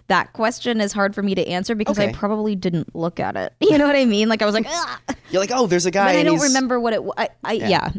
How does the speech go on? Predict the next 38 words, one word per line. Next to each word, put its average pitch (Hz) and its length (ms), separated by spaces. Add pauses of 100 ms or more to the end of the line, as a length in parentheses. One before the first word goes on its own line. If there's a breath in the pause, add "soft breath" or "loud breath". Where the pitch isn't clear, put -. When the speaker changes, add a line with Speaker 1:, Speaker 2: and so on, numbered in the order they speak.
Speaker 1:
yeah. 214 340
<laughs> - 80
Speaker 2:
He's 240 120
smashing 247 380
his 233 120
head," 226 400
and 175 240
Speaker 1:
That 311 140
I 370 80
remember 339 220
Speaker 2:
I'm 311 60
Speaker 1:
'cause 294 60
I 294 60
Speaker 2:
not 285 80
Speaker 1:
was 277 100
Speaker 2:
looking 190 140
Speaker 1:
there 214 180
Speaker 2:
Yeah, 208 280
yeah, 208 40
Speaker 1:
and 202 100
we 202 60
Speaker 2:
you're 202 80
Speaker 1:
did 202 60
Speaker 2:
right 180 100
Speaker 1:
it 156 40
a - 40
Speaker 2:
there, 160 80
Speaker 1:
lot, 185 540
Speaker 2:
right. 196 80
Speaker 1:
and 180 180
it 170 140
was 156 240 (100)
the 160 140
middle 151 240
of 101 80
the 185 80
night. 185 400
Speaker 2:
Mm-hmm. 135 440